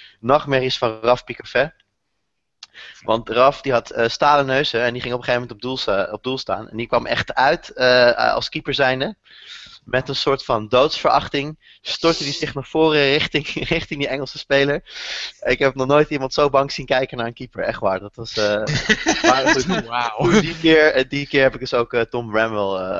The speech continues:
Speaker 1: eh, ontmoet en er een tijdje mee staan praten. Maar hij, hij rugbyt volgens mij zelf ook, dus, eh, dat
Speaker 2: Ah,
Speaker 1: verklaart
Speaker 2: oké.
Speaker 1: ook wel een beetje zijn, eh,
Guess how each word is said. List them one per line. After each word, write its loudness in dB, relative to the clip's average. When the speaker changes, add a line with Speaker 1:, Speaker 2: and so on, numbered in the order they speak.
Speaker 1:
eh, -14
ontmoet -10
en -8
er -4
een -10
tijdje 0
mee -4
staan -10
praten. 0
Maar -2
hij, 0
hij -2
rugbyt -6
volgens -6
mij -2
zelf -4
ook, -8
dus, -14
eh, -10
dat -4
Speaker 2:
Ah, -10
Speaker 1:
verklaart 0
Speaker 2:
oké. -4
Speaker 1:
ook -6
wel -4
een -20
beetje -6
zijn, 0
eh, 2